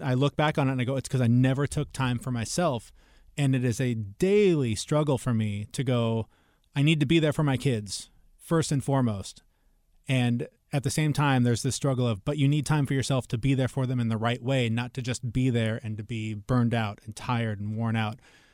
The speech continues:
And man, that, that is advice that I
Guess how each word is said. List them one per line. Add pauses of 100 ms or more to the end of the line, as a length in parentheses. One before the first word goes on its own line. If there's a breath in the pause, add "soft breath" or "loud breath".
(200 soft breath)
And (280)
man,
that, (100)
that
is
advice
that
I